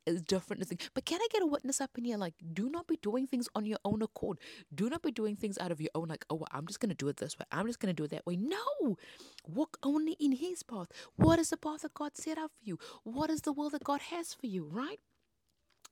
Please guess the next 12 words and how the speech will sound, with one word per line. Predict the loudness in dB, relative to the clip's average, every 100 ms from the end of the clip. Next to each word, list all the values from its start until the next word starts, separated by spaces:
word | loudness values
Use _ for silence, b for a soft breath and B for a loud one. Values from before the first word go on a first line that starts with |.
| -2
And | 0
it | 0
says, | 0 -2 B B
"You | -6 0 2 4
have | 0 0
charged | -4 -4 -4 -2 -2
us | -4
to | -6
keep | -6 -6 -4
your | -4
commandments | -2 -2 0 0 -2 -2
carefully." | -4 -2 -6